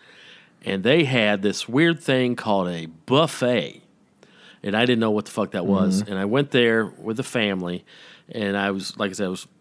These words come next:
Speaker 1: probably about five, and my dad explained to me how this is gonna go down today. He's like, "Look, you know, there's no server. They're not gonna come over and take our order. You see that little bar thing over there, that little island with all the steam coming off of it?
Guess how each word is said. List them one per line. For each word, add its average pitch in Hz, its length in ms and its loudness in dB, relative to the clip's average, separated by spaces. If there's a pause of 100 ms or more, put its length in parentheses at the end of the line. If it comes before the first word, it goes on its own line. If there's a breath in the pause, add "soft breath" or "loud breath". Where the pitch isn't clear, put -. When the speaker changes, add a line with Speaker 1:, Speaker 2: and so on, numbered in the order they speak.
Speaker 1:
probably 175 160 2
about 104 180 -2
five, 95 580 0
and 107 120 -4
my 98 120 0
dad 120 360 2
explained 147 580 0
to - 120 -6
me 87 420 -4 (180)
how 113 240 2
this 98 240 -4
is 101 80 -8
gonna 95 220 -2
go 95 200 -2
down 135 320 2
today. - 360 -12 (600 soft breath)
He's 92 160 -8
like, 90 140 -6
"Look, 107 300 0
you 98 140 -4
know, 87 120 -6
there's 90 200 -8
no 110 120 0
server. 135 500 2
They're 113 100 0
not 110 180 0
gonna - 120 -4
come 123 200 -2
over 117 160 0
and 101 80 -4
take 117 220 -2
our 98 60 -2
order. 123 440 2 (280 loud breath)
You 107 140 -6
see 127 220 0
that 123 260 2
little 120 520 0
bar 139 460 4
thing 165 360 0
over 165 200 2
there, 175 320 2
that 143 140 2
little 143 240 2
island 160 500 2
with 135 140 -2
all 135 160 2
the 135 100 0
steam 165 400 0
coming 175 280 0
off 175 200 0
of 190 120 0
it? 190 100 -4